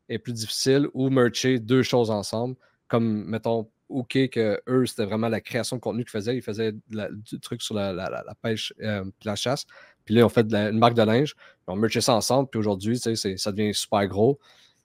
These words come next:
Je pense que c'est, c'est, c'est les deux façons en ce moment de, de se démarquer, c'est vraiment d'aller chercher une plus-value qui est difficile à aller chercher, par exemple avec des compétences à l'école,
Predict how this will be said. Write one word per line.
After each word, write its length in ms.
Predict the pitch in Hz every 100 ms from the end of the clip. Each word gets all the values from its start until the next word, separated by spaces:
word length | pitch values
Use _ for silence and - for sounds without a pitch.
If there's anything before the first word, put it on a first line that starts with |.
| -
Je 100 | -
pense 200 | 123 -
que 80 |
c'est, 60 | 104
c'est, 120 | 110
c'est 160 | 95 107
les 100 | 107
deux 120 | 123
façons 280 | 113 104 131
en 80 | 113
ce 100 | 110
moment 160 | 117
de, 160 | 110 101
de 140 | 95
se 80 | 90
démarquer, 420 | 110 107 90 120
c'est 140 | 131 101
vraiment 320 | 101 107 110
d'aller 160 | 101
chercher 400 | 95 92 - 123 - _ _
une 120 | 110
plus-value 480 | 110 151 117 120 139
qui 140 | 135
est 40 | 113
difficile 320 | 107 - 135
à 40 |
aller 140 | 120 110
chercher, 320 | - - 117
par 160 | 123 98
exemple 280 | 95 110
avec 80 | 107
des 80 | 104
compétences 480 | 110 107 101 113 107
à 40 |
l'école, 320 | 101 - 143